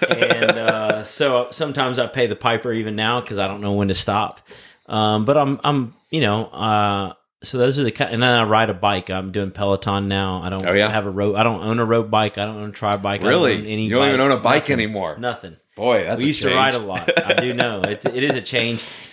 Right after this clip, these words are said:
Speaker 2: And, I mean, maybe there'll come a time, um, but it's kinda, it's easy to get on the bike, thirty minutes, and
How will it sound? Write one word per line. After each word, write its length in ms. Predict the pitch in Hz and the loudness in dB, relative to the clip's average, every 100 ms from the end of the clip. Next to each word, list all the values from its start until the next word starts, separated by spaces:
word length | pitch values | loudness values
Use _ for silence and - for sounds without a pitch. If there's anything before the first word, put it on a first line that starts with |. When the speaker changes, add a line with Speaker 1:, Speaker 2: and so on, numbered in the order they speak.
| - _ - | -20 _ -2
Speaker 2:
And, 220 | 131 135 | -2 -2
I 60 | 156 | -2
mean, 180 | 185 185 | 2 4
maybe 180 | 196 190 | 4 2
there'll 140 | 165 | 0
come 160 | 170 156 | 0 -2
a 40 | |
time, 580 | 131 139 147 151 151 107 _ _ | 0 2 4 2 -2 -8 _ _
um, 380 | 117 113 113 107 | -2 0 0 2
but 140 | 123 | 2
it's 100 | 123 | 2
kinda, 260 | - 156 110 - | 0 0 -2 -6
it's 200 | - - | -10 -6
easy 360 | 113 120 123 117 | 0 2 2 2
to 60 | |
get 140 | 110 113 | 2 2
on 120 | 110 | 0
the 60 | 98 | 2
bike, 340 | 107 117 113 | 2 2 0
thirty 300 | - 117 110 | 0 2 2
minutes, 420 | 110 117 113 101 | 2 0 -2 -4
and 220 | 107 104 | -4 -4